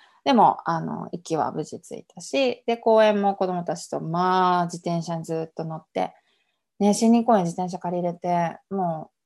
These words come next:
う、我が子たちはみんな自転車上手に乗るので、夫もみんなで自転車乗っ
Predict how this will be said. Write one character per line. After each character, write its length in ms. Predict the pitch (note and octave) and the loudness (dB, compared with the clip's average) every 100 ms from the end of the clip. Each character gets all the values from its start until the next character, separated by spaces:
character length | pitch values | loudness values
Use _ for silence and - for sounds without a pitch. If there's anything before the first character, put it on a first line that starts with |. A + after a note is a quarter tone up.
| _ | _
う、 20 | |
我 160 | - F#3 | 0 0
が 160 | E3+ D#3 | 2 -2
子 140 | D#3 | -6
た 140 | C3+ | -8
ち 100 | - | -8
は 80 | - | -12
み 100 | D#3 | -10
ん 20 | |
な 80 | E3 | -10
自 100 | E3 | -12
転 200 | E3 D#3+ | -12 -12
車 280 | E3 E3+ D#3+ _ _ | -10 -10 -10 _ _
上 160 | E3 D#3+ | -10 -8
手 60 | |
に 120 | D#3 | -10
乗 120 | D3+ D3+ | -12 -12
る 80 | |
の 180 | D3 - | -14 -10
で、 280 | G#3+ B3 G#3 - _ _ _ | -4 -4 -4 -10 _ _ _
夫 320 | - F3 - D#3 | -16 -16 -12 -10
も 120 | E3 | -8
み 140 | D#3+ | -8
ん 80 | D#3+ | -8
な 120 | D#3+ | -10
で 200 | D#3 - _ _ | -10 -12 _ _
自 80 | _ | _
転 160 | D#3 | -16
車 120 | D3+ D3+ | -14 -14
乗 120 | |
っ 40 | D#3 | -14